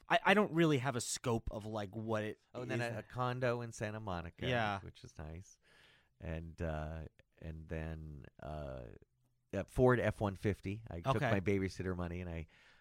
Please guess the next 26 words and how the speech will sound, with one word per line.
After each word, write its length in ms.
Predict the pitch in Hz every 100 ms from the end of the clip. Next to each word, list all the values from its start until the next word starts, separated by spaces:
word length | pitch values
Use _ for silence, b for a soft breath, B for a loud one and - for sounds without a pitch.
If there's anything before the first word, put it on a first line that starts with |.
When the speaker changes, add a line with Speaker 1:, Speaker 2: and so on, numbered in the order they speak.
| b
Speaker 2:
upgraded 400 | 104 - 92 85
from 180 | - 90
the 80 | 82
hand-me-down 640 | 90 87 90 87 82 82
Oldsmobile 640 | - 90 85 82 87 82 80
Speaker 1:
Yeah. 80 |
Speaker 2:
nineteen 220 | 98 113 110
seventy-nine 800 | 92 82 82 82 78 80 78 -
Cutlass 320 | 80 - -
Supreme 340 | - 92 82
Brougham 440 | 76 85 78 71 71 -
diesel. 460 | 104 87 - 71 98 _ B B B B
I 60 | 87
upgraded 440 | 87 - 85 80
to 180 | - 80
a 40 | 78 - -
nice 300 | 92 90 82
big 320 | - 85 82
Ford 280 | - 87 82
F 180 | 82 -
one 160 | 80
fifty. 720 | 78 82 78 - 82 80 76 - b b b b b
I 40 | 87
doubled. 320 | 101 95 92
It 100 | 95
took, 140 | 127